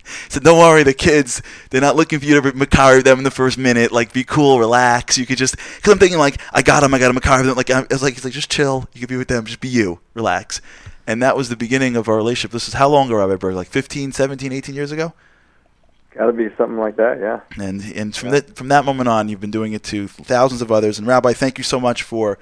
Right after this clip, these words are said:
Speaker 1: your time here and, um, what you do for Klal Yisrael. And I know that Aish is better for it and Klal Yisrael is better for it that it has you. Thanks so much.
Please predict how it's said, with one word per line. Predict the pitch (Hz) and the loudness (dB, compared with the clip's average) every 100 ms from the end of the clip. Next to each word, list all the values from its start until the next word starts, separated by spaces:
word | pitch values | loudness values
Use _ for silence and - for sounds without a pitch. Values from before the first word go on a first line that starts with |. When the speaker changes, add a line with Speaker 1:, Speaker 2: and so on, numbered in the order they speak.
| - _ _ _ | -18 _ _ _
Speaker 1:
your | 110 | -10
time | 127 127 127 | -2 -2 -2
here | 120 117 117 117 - | -4 -2 0 -2 -4
and, | 104 104 101 _ _ _ | -8 -8 -12 _ _ _
um, | 104 98 95 98 | -8 -8 -8 -10
what | 113 107 | -8 -8
you | 110 | -8
do | 113 | -10
for | 117 | -10
Klal | - 104 101 | -4 -2 -2
Yisrael. | - 98 95 | -4 -4 -4
And | 98 98 | -6 -8
I | |
know | 98 101 | -8 -6
that | 98 92 | -8 -6
Aish | 117 117 - | -6 -4 -6
is | 110 104 | -8 -8
better | 127 131 139 | -2 0 0
for | - 131 | -2 -4
it | 113 | -4
and | 107 | -6
Klal | 110 107 | -4 -2
Yisrael | 107 104 | -4 -8
is | 98 | -4
better | 101 | -4
for | 95 101 | -4 -6
it | 95 | -8
that | 90 | -8
it | |
has | 90 90 87 | -8 -10 -10
you. | 80 | -14
Thanks | 80 95 - | -14 -12 -10
so | 95 | -10
much. | 85 80 - | -10 -10 -14